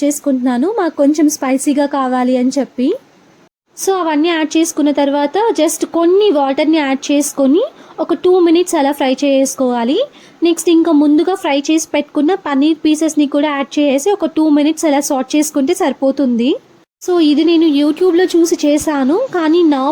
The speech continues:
ప్రాసెస్‌లోనే మాకు టేస్ట్ బాగా అనిపించింది. So, ఆ రెసిపీని ఇంకెప్పుడైనా మీతో షేర్ చేసుకుంటాను. ఇంకా విద్య, సాగర్, మామయ్య, అత్తయ్య వీళ్ళు నలుగురు పన్నీర్ తినరనమాట. So, ఆ త్రీ ప్లేట్స్ నాకు, చంటికి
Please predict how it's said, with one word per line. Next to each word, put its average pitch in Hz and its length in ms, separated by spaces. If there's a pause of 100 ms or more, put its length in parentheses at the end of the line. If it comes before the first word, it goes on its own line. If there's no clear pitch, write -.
ప్రాసెస్‌లోనే 302 680
మాకు 320 160 (100)
టేస్ట్ 277 280 (100)
బాగా 254 300
అనిపించింది. 254 640 (420)
So, 392 60 (140)
ఆ - 100
రెసిపీని 330 400 (100)
ఇంకెప్పుడైనా 285 520
మీతో 285 240
షేర్ 262 260
చేసుకుంటాను. 247 680 (360)
ఇంకా 302 160 (120)
విద్య, 277 280 (220)
సాగర్, 277 440
మామయ్య, 269 420
అత్తయ్య 269 360
వీళ్ళు 262 220
నలుగురు 285 340 (120)
పన్నీర్ 277 380
తినరనమాట. 254 640 (520)
So, 381 80 (100)
ఆ 302 40 (100)
త్రీ 311 160 (100)
ప్లేట్స్ 320 380 (240)
నాకు, 277 320 (140)
చంటికి 294 500